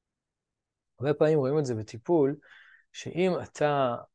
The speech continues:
אה, יושב על כיסא המטפל הלא שיפוטי במובן הקיצוני של המילה,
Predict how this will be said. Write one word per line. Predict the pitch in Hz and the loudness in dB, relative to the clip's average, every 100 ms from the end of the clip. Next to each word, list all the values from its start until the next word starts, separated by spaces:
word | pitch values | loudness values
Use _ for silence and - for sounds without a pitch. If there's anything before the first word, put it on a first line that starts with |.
| _ _ _ - | _ _ _ -12
אה, | 113 113 110 | -8 -6 -6
יושב | 107 - 151 139 | -8 -2 -2 0
על | 127 | -2
כיסא | - 113 143 | -4 -6 -4
המטפל | 135 117 - 107 135 127 123 | -2 -4 -8 -4 -2 0 -2
הלא | 110 113 110 98 _ _ _ _ 104 117 156 | -6 -10 -10 -12 _ _ _ _ -4 0 2
שיפוטי | 156 151 - 117 156 | 2 -2 -4 -2 0
במובן | 131 120 117 147 | 0 0 0 0
הקיצוני | 143 - - 117 156 | 0 -8 -10 -6 -6
של | - 143 | -4 -6
המילה, | 120 120 180 202 | -4 -4 -2 -2